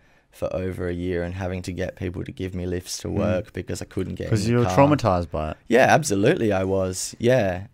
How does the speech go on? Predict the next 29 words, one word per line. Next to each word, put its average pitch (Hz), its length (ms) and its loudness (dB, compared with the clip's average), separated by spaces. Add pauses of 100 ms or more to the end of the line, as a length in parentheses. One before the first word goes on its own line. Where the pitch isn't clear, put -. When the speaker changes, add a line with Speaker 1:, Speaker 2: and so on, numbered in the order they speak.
Speaker 1:
And 175 160 4
even 147 260 4
now 123 280 6
it's - 180 -4
like, 104 340 2
you 113 160 0
know, 104 140 2
it's, - 280 -4 (640)
that's 120 300 4
just 120 200 -2
one 110 160 2
example 104 640 0
of, 92 240 -6
of 98 320 0
trauma, 98 380 0
and 98 140 -4
there's, 98 180 -6 (240)
and 101 160 -2
there's 98 160 -2
many 104 300 2
other 98 280 0
examples. 101 720 -4
But - 280 -6
to 101 120 -4
continue 107 560 0
on 98 160 2
this 107 200 0
example, 101 580 2
it's, - 200 -4